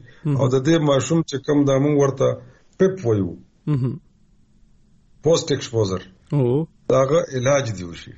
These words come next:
Speaker 1: صحیح. نو دا
Speaker 2: دې
Speaker 1: کار
Speaker 2: کې
Speaker 1: وشي.
Speaker 2: د دې خبرې مقصد زما دا و چې د مرض نه کرکه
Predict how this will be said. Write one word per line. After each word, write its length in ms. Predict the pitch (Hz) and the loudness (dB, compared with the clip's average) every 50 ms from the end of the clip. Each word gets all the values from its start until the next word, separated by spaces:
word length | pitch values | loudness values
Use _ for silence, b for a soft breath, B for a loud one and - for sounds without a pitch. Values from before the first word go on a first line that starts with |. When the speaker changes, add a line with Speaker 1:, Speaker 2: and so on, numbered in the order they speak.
| - - - | -20 -20 -14
Speaker 1:
صحیح. 400 | - - - 127 120 113 104 98 - _ _ _ _ _ _ _ _ _ _ - | -10 -4 -2 0 0 0 0 -2 -6 _ _ _ _ _ _ _ _ _ _ -2
نو 80 | - 120 | -2 0
دا 100 | 117 131 | 2 2
Speaker 2:
دې 120 | 131 - | 0 0
Speaker 1:
کار 180 | - 127 123 - | 0 2 2 2
Speaker 2:
کې 60 | - | 2
Speaker 1:
وشي. 160 | 117 120 151 | 2 0 0
Speaker 2:
د 140 | 170 175 165 | 0 0 2
دې 200 | 160 185 180 - | 2 2 0 0
خبرې 520 | - 170 165 196 190 196 196 190 - _ _ _ - - - _ - - | -2 -2 0 0 0 0 -2 -6 -10 _ _ _ -20 -20 -20 _ -14 -4
مقصد 460 | - 147 151 151 139 - - 190 196 | 0 0 2 2 2 2 2 0 0
زما 340 | 165 147 147 143 135 131 135 | 0 0 0 0 2 2 0
دا 180 | 120 123 120 123 | 2 2 2 4
و 240 | 131 143 170 190 190 | 4 4 2 2 0
چې 140 | 185 - | 0 -2
د 160 | 143 131 123 135 147 151 156 160 165 165 165 - - 139 | -4 -2 0 0 2 2 2 2 2 2 0 -2 -2 0
مرض 680 | 139 135 131 131 131 131 131 139 170 196 190 165 151 | 2 2 4 4 4 2 4 4 2 2 0 -2 -4
نه 140 | 165 151 139 | -2 -2 -2
کرکه 380 | - - - - - - 127 | -4 -4 -4 -4 -4 -2 -2